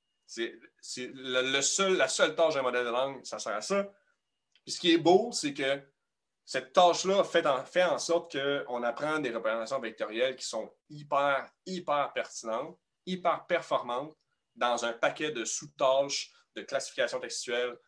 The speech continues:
de compréhension de texte, de, euh, réponse automatique à la question, génération, évidemment. Euh, mais juste cette, cette petite tâche-là de prédire le prochain mot, ça nous permet d'apprendre des, euh, des représentations vectorielles qui sont super pertinentes.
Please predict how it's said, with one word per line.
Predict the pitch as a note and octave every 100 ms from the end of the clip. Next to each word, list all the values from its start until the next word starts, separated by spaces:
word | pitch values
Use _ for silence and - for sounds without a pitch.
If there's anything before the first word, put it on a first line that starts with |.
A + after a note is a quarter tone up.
| _ A2+
de | G#2
compréhension | - C#3+ C#3 C3 C3 B2+
de | -
texte, | B2 A#2 - - _ -
de, | A2+ A2 -
euh, | G#2 G#2 G#2 G2+ G2+ G2 G2 - - _ _ -
réponse | C#3 F#3 D3
automatique | D3 C3 C3+
à | C3+
la |
question, | B2+ A#2+ - B2 A#2 -
génération, | A#2+ C#3 B2+ - B2 A2+
évidemment. | G#2 G#2 G#2+ A#2 C#3 _ _ _ _ _ _ _ _ _ _ - -
Euh, | A2+
mais | B2 C3
juste | F#3 G#3+ - -
cette, | - - - _ -
cette | - - _
petite | A3 G#3 A#3 A3+
tâche-là | F3 B2+ - E3
de | E3+
prédire | - A#2+ B2
le | A2
prochain | G#2 G2 G#2+ G#2+
mot, | C3+ D#3 - _ -
ça | A2
nous | A2
permet | A2 C3
d'apprendre | A2+ A2 A#2 A2+
des, | A2 A2 A2+ G#2
euh, | G2+ G2 F#2+ F#2+ - -
des | G#2+ G#2
représentations | G#2 G2+ G2 A#2 A#2
vectorielles | G2 G2 G#2+
qui | G#2+
sont | G2
super | - G#2 -
pertinentes. | G2 - -